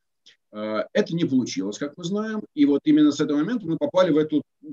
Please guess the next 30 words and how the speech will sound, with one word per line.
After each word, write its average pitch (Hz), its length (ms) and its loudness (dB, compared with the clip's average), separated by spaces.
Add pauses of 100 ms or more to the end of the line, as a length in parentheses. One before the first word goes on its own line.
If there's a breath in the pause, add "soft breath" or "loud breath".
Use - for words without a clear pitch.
(120)
трубу 151 340 0
событий, 131 680 -2 (120)
э, 110 880 -10 (140)
с - 140 -18
момента 120 280 -4
его 113 260 -8
отравления, 95 600 -8 (320)
которая 196 220 -6
продолжает 151 440 2
развиваться 131 520 0
по 120 60 -8
сегодняшний 113 580 -2
день. 85 200 -4
То - 80 -18
есть - 200 -16 (360)
все 160 160 -14 (100)
то, 139 460 2
все 143 160 2
те 135 80 0
конфликты, 139 420 -2
которые 123 300 0
накопились 131 580 2
в 104 60 -4
обществе 98 520 -8
к - 120 -20
двадцатому 107 460 -12
году, 104 200 -12
которые 107 300 -12
Путин 117 220 -16
хотел, 98 400 -8